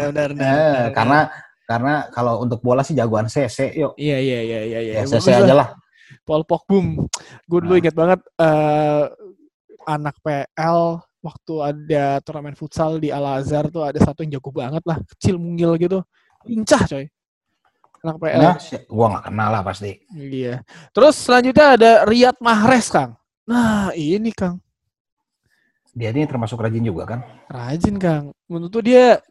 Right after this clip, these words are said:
Speaker 1: cocok kan di S M A mana, Kang? Alpus tiga nih, Kang, cocok, Kang.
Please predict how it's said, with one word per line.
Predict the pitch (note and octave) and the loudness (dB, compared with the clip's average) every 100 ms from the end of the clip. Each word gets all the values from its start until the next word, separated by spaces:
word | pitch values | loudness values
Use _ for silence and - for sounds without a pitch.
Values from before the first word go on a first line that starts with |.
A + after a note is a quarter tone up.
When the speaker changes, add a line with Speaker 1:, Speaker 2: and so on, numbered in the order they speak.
| - | -12
Speaker 1:
cocok | F3+ F#3+ | -10 -2
kan | A3 A3 G3 | 2 2 2
di | F3 E3 E3 - | 4 4 0 -6
S | D#3 | -8
M | D#3 | -4
A | D3+ | -4
mana, | D#3 D#3 | -4 -4
Kang? | D3 | 0
Alpus | E3 F#3 G3+ | 0 0 -2
tiga | A3+ A#3+ A#3 | 0 4 4
nih, | A3+ | 2
Kang, | |
cocok, | G3 F#3 G3+ | -2 -8 -4
Kang. | G3+ D#3+ | -4 -6